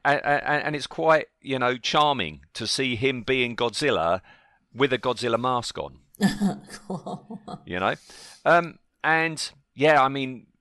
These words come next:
Speaker 1: also, I mean, you, the, the, the original Godzilla, you know, uh, there were nod, ba-, nods back to, you know, the threat of nuclear,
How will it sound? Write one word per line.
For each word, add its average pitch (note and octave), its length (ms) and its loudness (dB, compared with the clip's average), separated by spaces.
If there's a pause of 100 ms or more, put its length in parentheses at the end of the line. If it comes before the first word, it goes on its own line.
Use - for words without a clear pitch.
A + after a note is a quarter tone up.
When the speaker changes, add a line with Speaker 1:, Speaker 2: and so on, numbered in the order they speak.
(260)
Speaker 1:
also, A2+ 520 0
I G#2 40 2
mean, A2+ 160 -4
you, A#2+ 240 -6
the, - 280 -12
the, A2+ 140 -10
the A#2+ 140 -8
original G#2+ 600 -6 (160)
Godzilla, F2+ 600 0
you F#2+ 140 -10
know, E2 420 -8
uh, E2 300 -4
there F#2 140 -4
were F2 80 -6
nod, F2 220 -6 (100)
ba-, - 160 -4
nods E2+ 280 -12
back E2+ 240 -6
to, F2 140 -10
you E2+ 160 -8
know, D#2+ 140 -8
the D#2+ 120 -8
threat - 280 -6
of C#2+ 120 -12
nuclear, D#2+ 600 -4